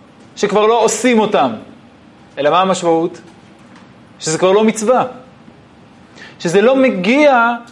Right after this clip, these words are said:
ממקום של ציווי, זה לא מגיע מאיזשהו מקום הטרונומי, מקום חיצוני לי, שאני עכשיו מכפיף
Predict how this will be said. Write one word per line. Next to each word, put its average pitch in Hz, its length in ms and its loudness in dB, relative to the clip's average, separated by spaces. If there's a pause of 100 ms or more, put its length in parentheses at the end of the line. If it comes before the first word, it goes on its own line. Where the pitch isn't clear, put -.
(160)
ממקום 208 440 0
של 254 140 -2
ציווי, 202 600 0 (280)
זה 156 140 0
לא 285 160 2
מגיע 262 400 2
מאיזשהו 240 380 0
מקום 240 320 0
הטרונומי, 220 800 0 (240)
מקום 233 220 0
חיצוני 240 600 2
לי, 196 180 0 (200)
שאני 190 1080 0
עכשיו 226 300 0
מכפיף 214 640 -2